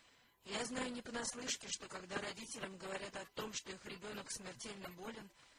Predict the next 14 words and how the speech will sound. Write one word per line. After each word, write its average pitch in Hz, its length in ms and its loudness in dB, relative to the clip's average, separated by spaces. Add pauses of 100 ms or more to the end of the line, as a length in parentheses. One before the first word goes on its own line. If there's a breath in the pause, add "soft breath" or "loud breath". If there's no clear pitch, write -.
(260 loud breath)
у - 40 0
одних 214 340 0
опускаются - 680 -2
руки, 214 420 -4 (460 loud breath)
а - 120 6
другие 254 480 0
принимают 208 680 -2
удар 202 340 0 (600 loud breath)
и - 80 2
заставляют 240 600 2
себя 214 240 2
бороться 208 440 0
до 170 100 -4
конца. 180 500 -2